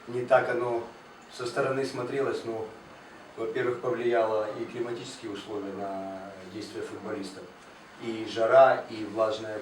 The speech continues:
поле, и, конечно, футболистам было нелегко. Я очень рад за ребят,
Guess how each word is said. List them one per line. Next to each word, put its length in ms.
поле, 420
и, 60
конечно, 400
футболистам 580
было 200
нелегко. 460
Я 120
очень 280
рад 260
за 420
ребят, 360